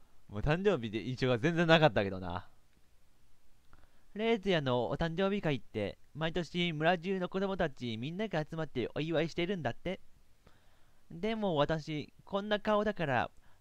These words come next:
誰も友達になってくれなくて、この村に来てからいつも一人で遊んでて。こんな顔ってどんな顔なん？めっちゃ気になるんやけど。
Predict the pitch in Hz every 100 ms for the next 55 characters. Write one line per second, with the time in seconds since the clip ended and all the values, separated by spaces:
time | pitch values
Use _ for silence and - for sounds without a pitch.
0 | - 147 165 190 190 196 208 190 196 202
1 | 185 147 165 185 - 151 135 123 123 -
2 | _ _ _ _ - 160 156 170 180 165
3 | - - 113 104 - - 170 131 135 -
4 | 156 131 92 120 135 147 175 151 113 113
5 | - - - - - _ _ _ - 185
6 | 220 196 - 185 143 107 131 180 - 165
7 | 165 104 85 - 107 107 135 160 185 180
8 | 135 123 104 98 73